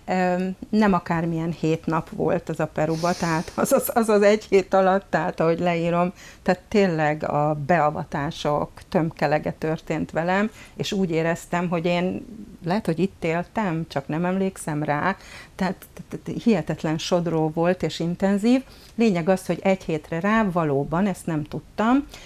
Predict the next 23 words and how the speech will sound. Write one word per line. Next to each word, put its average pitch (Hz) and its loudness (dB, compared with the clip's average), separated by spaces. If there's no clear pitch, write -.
és 196 2
ő 180 4
abszolút 165 -4
nem 165 0
direkt 170 -2
akaratból, 156 -4
hogy 156 -2
na, 175 0
az 147 -2
Ági 170 -4
barlangba 170 0
akar 160 -2
menni, 170 0
elvezetett 180 -2
neki, 196 -2
ez 175 2
abszolút 165 -4
nem 170 -2
volt 160 0
fontos, 240 0
de 208 4
így 233 4
alakult, 220 2